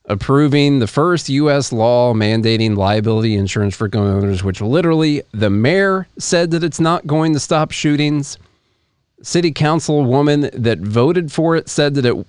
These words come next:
is not going to help the people in her district. They're gonna take the money and put it towards a bunch of nonprofits, but the nonprofits don't exist, and it requires people to buy insurance that also does not exist.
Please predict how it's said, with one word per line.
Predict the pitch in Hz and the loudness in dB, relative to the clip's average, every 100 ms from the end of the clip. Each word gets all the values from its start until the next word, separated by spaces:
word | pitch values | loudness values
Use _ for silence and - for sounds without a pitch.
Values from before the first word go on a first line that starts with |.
| - | -4
is | 113 104 | -2 2
not | 117 170 175 | 2 2 0
going | 147 160 | 0 2
to | 151 | 2
help | 131 147 | 2 0
the | - 127 | 0 -2
people | 147 147 143 135 - | 0 0 0 0 0
in | 135 135 | 0 2
her | 123 | 2
district. | 123 160 165 - 160 - - _ _ _ _ _ | 0 -2 -2 -2 -2 -4 -20 _ _ _ _ _
They're | 117 120 | -2 0
gonna | 135 165 | 2 0
take | 139 165 143 | 0 -2 0
the | |
money | 139 156 165 | 0 2 2
and | 147 | 0
put | 135 156 | 0 -2
it | 156 | -2
towards | - 143 131 | 0 0 0
a | 120 | 0
bunch | 139 135 | 0 0
of | 127 | 0
nonprofits, | 123 113 - 160 170 175 160 - | 0 0 0 0 0 -2 -6 -4
but | 123 | -4
the | 117 | 0
nonprofits | 120 131 123 143 139 123 - 123 | 0 0 0 0 0 -2 -6 -2
don't | 127 139 120 | 0 0 -2
exist, | 110 104 120 180 190 - - _ _ _ _ | -2 -2 0 0 -2 -6 -14 _ _ _ _
and | 117 | -4
it | 110 | -2
requires | 104 156 156 151 | 0 2 2 0
people | - 151 147 | 0 -2 -2
to | 135 | -2
buy | 123 127 | 0 2
insurance | 127 196 214 - 165 160 151 - | 2 0 0 0 0 0 -2 -4
that | 131 131 | -2 -2
also | - 180 202 - 135 107 98 _ _ - | 0 0 0 0 0 0 -2 _ _ -18
does | 139 143 123 | -2 0 2
not | 131 127 | 2 2
exist. | 123 107 113 113 - - | 0 0 0 0 -4 -14